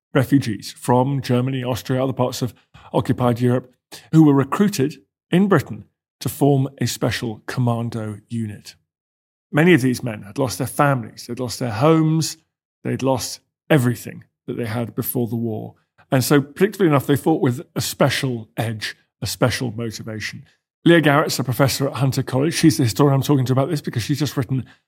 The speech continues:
a book about this subject. She has interviewed some of these remarkable people.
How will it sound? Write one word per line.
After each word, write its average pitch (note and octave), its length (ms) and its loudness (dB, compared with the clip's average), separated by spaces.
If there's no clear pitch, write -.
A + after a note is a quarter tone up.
a B2+ 80 2
book D#3 340 2
about - 360 0
this B2 160 -4
subject. A#2+ 340 -6
She - 140 -2
has C3+ 100 2
interviewed D3 580 4
some C3 400 0
of A#2 140 0
these B2 260 0
remarkable B2+ 440 -4
people. A#2 480 -6